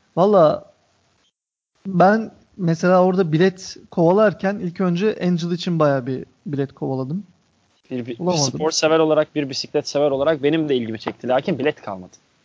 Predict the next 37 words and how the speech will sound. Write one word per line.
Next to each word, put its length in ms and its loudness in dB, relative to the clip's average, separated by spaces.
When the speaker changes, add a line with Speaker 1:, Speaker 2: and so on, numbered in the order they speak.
Speaker 1:
Aynen, 360 4
Speaker 2:
Çok, 80 2
Speaker 1:
aynen. 260 -4
Speaker 2:
çok 240 -4
tadımı 240 0
kaçırdı 380 -6
o 20 -2
olay. 300 -4
Çok 240 -4
tadımı 240 -4
kaçırdı. 320 -14
Speaker 1:
Bu 160 -6
sırada 420 -2
bu 120 -4
bölümde 360 2
de 100 -4
bayağı 260 2
film 280 -10
var. 320 -14
Speaker 2:
Ben 160 2
buradan 260 0
bin 60 -4
dokuz 200 -4
yüz 40 -2
altmış 240 0
sekize 280 -2
gidiyorum 280 -2
misal. 240 -10
Yunanistan 640 -2
sineması 460 -6
fetişistliğim 760 -6
sağ 240 -2
olsun. 300 -8
Kaçırmadım. 500 -8
Speaker 1:
<laughs> 80 -2
Valla, 480 2
e, 80 -2